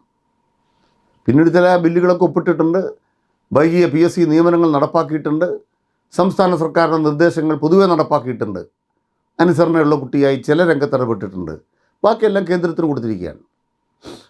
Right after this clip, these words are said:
കേന്ദ്രത്തിന് കൊടുത്താലുള്ള പ്രത്യേകത, അമിത്ഷാ അത് വെച്ചുകൊണ്ടിരിക്കും. ഇനി അത് തടഞ്ഞു വെക്കുന്നത് അമിത്ഷയുടെ വകുപ്പാണ്. കാരണം എന്താണ്? രാഷ്ട്രപതിക്ക് അത് അയക്കും മുമ്പ് ആഭ്യന്തരകാര്യ വകുപ്പ്, നിയമവകുപ്പൊക്കെ പരിശോധന വേണം. ഈ പരിശോധന എന്ന് പറഞ്ഞാൽ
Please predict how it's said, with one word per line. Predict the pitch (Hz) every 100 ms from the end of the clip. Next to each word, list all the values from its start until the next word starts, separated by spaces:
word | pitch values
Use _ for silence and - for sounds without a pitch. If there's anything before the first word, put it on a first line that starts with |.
| _ _ -
കേന്ദ്രത്തിന് | 170 214 254 240 233
കൊടുത്താലുള്ള | 196 196 180 185
പ്രത്യേകത, | 143 151 135 113 110 - - 135
അമിത്ഷാ | 196 202 202 170
അത് | 151
വെച്ചുകൊണ്ടിരിക്കും. | 139 147 117 98 80 - _ _ _ _ _ _ _ _ _ -
ഇനി | 220 233 170
അത് | 147 143 139 -
തടഞ്ഞു | 135 170 180 156
വെക്കുന്നത് | 131 143 135 131 117
അമിത്ഷയുടെ | 139 139 156 143 110
വകുപ്പാണ്. | 110 104 107 85 82 -
കാരണം | 139 147
എന്താണ്? | 131 127 117 - _ _ 101
രാഷ്ട്രപതിക്ക് | 127 - 202 202 185 170
അത് | 131
അയക്കും | 117 120 147 127
മുമ്പ് | 117 117 113 - _ _ _ - 98
ആഭ്യന്തരകാര്യ | 104 131 135 139 139 139 135
വകുപ്പ്, | 139 139 175 175 110
നിയമവകുപ്പൊക്കെ | 120 143 135 131 131 135 131
പരിശോധന | 123 131 175 156 107
വേണം. | 90 87 -
ഈ | 175
പരിശോധന | - 147 190 196 180
എന്ന് | 165
പറഞ്ഞാൽ | 127 143